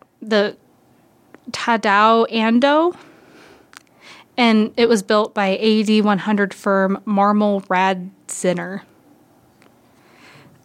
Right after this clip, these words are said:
I'm probably pronouncing all of these wrong, but it's okay. Now next,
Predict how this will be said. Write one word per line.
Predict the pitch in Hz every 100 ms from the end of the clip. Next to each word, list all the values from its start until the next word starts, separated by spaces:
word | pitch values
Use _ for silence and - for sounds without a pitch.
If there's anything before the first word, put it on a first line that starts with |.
| -
I'm | 247 240
probably | 233 226 226 233 226 220 226 _ -
pronouncing | - 226 208 196 202 202
all | 202 202
of | 208
these | 196 -
wrong, | - -
but | - -
it's | - - -
okay. | - - - - - - - - - - _ _ _ _ - - - -
Now | 233
next, | 208 220 254 - - - -